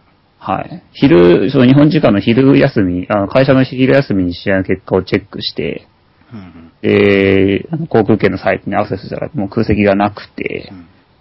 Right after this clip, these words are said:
Speaker 1: あ、もうダメなんだって諦めて、まあ、その日は普通に仕事を終わらせて、<clears throat> あの、家に帰ったんですけど、まあ、ちょっと諦めきれなくて、もう一回見てみたら、この空席が一個だけ空いてて、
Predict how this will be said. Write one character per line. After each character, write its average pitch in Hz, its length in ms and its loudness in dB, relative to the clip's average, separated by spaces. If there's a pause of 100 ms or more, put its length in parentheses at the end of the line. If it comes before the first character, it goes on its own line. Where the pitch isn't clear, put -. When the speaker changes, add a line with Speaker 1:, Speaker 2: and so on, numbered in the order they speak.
(100)
Speaker 1:
あ、 - 160 -18
も 104 80 -2
う - 20 2
ダ 98 80 4
メ 110 100 6
な 104 40 6
ん 98 60 4
だ 85 100 0
っ - 80 -6
て 101 320 -2
諦 110 100 4
め 101 140 -2
て、 - 240 -12
ま 127 120 2
あ、 - 20 -8
そ 156 60 -4
の 170 60 4
日 156 100 4
は 110 100 2
普 - 100 -18
通 117 60 -2
に 98 80 2
仕 - 100 -4
事 104 240 2
を 101 60 6
終 101 80 6
わ 98 160 6
ら 95 40 -2
せ 95 140 -12
て、 92 320 0 (480)
<clears throat> - 560 -20
あ 101 80 -2
の、 98 80 2
家 101 160 4
に 92 100 0
帰 92 180 2
っ 82 40 -4
た - 160 -12
ん - 40 -16
で - 60 -20
す - 120 -20
け - 80 -12
ど、 - 260 -8
ま 113 100 0
あ、 117 40 2
ち - 80 2
ょ - 20 0
っ - 20 -12
と 127 60 2
諦 127 300 2
め 151 80 4
き 147 100 -2
れ 143 60 2
な 120 80 2
く - 40 -10
て、 - 80 0
も 104 140 0
う - 20 0
一 - 40 -8
回 131 120 2
見 135 120 2
て 110 80 0
み 95 100 -6
た - 120 -10
ら、 - 120 -8
こ - 140 -12
の - 120 -10
空 123 140 -6
席 120 160 0
が 117 80 2
一 113 80 -2
個 123 100 0
だ 117 120 4
け 104 60 2
空 107 120 4
い 107 60 -2
て 98 100 -8
て、 - 300 -14